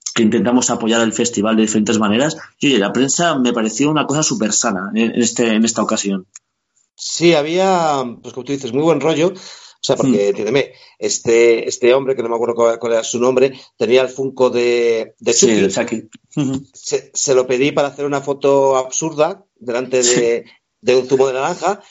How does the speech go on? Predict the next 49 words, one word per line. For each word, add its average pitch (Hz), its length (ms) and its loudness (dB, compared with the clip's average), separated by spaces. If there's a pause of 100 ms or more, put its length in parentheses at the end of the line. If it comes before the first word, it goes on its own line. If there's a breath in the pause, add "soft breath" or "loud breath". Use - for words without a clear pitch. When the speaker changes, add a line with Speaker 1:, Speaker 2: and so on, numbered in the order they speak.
(160 soft breath)
Speaker 2:
me 123 140 -4
lo 120 80 0
dejó, 160 420 2
Speaker 1:
<laughs> - 560 -10
Speaker 2:
y 135 120 0
cuando 135 260 -2
tú 160 100 -8
te 170 80 -8
sentaste 143 800 -2
para 113 640 0
hacerte 135 240 -8
la 151 80 -6
foto 156 240 -2
con 135 100 2
Don 139 140 0
Mancini, 165 520 -2 (240 loud breath)
porque 120 180 -2
hicimos 123 200 -2
Speaker 1:
Hmm. - 60 4
Speaker 2:
un 135 80 4
robado 135 440 0
claramente, 135 480 -4
como 135 140 -6
los 123 140 -10
paparazzi, 117 480 2
Speaker 1:
<laughs> - 0 -
Sí, 160 360 -4
sí, 160 400 -2
sí. 147 140 -4
Speaker 2:
eh, 135 480 4 (520 loud breath)
eh, 139 340 2
pues 131 440 0
de 135 80 0
repente 156 400 2
yo 165 80 -6
estaba 160 360 -2
con 151 160 -2
la 147 100 -2
cámara 165 300 -4
puesta 180 320 -2
y 143 60 -4
veo 135 140 2
aparecer 143 300 -2
una 143 140 -2
mano 143 180 -2
con 131 160 -2
el 104 80 -4
Funko. 185 280 -4
O 95 60 -8